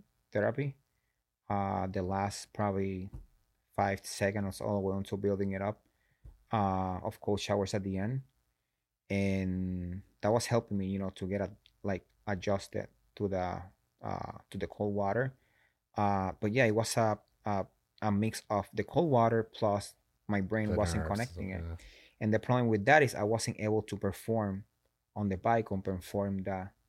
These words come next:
Speaker 1: run because I was already, like, blocked on my head, you know?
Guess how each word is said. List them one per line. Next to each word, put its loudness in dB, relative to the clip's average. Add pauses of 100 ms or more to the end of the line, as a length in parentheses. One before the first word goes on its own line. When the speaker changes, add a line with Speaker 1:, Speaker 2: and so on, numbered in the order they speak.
(140)
Speaker 1:
run 0 (640)
because -4
I 4
was 0
already, 0 (300)
like, -6 (120)
blocked -2 (320)
on -4
my -4
head, -4 (1040)
you -4
know? -4